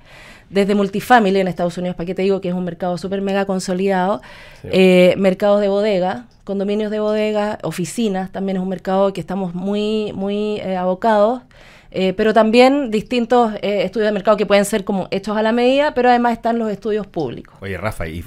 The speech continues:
Speaker 3: y Francisco, para lo, para los auditores es como ver el futuro, los informes que tiene J L L o J L L,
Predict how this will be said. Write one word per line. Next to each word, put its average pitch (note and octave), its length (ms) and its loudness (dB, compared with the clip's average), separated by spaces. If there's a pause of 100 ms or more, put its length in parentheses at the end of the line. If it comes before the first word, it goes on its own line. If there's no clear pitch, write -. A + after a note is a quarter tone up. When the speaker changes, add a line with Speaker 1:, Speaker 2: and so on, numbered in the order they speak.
Speaker 3:
y F#2+ 80 -10
Francisco, F2+ 460 -8
para D2 100 -4
lo, D2+ 120 -6
para - 200 -4
los D#2 120 -4
auditores E2 580 -2
es G2 120 -4
como E2+ 540 -4
ver G#2 240 2
el G2+ 80 2
futuro, C#3 640 4
los F#2 300 -6
informes A#2 400 -4
que A2+ 100 -10
tiene A2+ 240 -4
J A2+ 240 0
L C#3+ 100 0
L E3 200 -2
o G2 180 -2
J A2 300 0
L C#3 220 8
L, F3 260 2